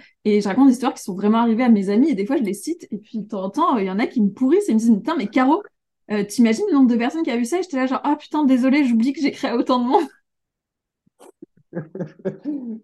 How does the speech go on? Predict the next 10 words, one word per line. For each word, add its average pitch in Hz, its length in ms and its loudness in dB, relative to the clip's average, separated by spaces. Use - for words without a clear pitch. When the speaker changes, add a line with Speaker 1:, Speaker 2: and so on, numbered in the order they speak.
Speaker 2:
Ah, 180 120 -4
j'adore. 151 440 -6
C'est 110 280 -14
super. 110 360 -6
Mais 151 140 -4
oui, 185 140 0
effectivement, 156 460 -4
elle 107 80 -6
est 110 60 -6
hyper, 131 320 -10